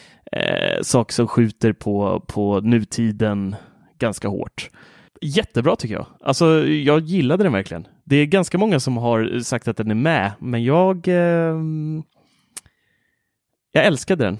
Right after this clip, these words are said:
och jag gillade slutet. Jag hatar när det inte är de här standardsluten som man är riktigt vana vid, utan att säga för mycket. Men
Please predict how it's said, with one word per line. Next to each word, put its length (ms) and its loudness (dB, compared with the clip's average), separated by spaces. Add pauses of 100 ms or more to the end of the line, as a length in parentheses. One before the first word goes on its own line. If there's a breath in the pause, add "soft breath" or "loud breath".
(160)
och 80 4
jag 80 6
gillade 320 2
slutet. 600 -2
Jag 80 0
hatar 420 0
när 160 4
det 60 2
inte 280 0
är 200 2
de 180 -2
här 100 -4
standardsluten 1400 0
som 180 -4
man 120 -2
är 100 -2
riktigt 360 -8
vana 400 4
vid, 120 2
utan 240 0
att 60 0
säga 140 0
för 100 -2
mycket. 320 0
Men 240 4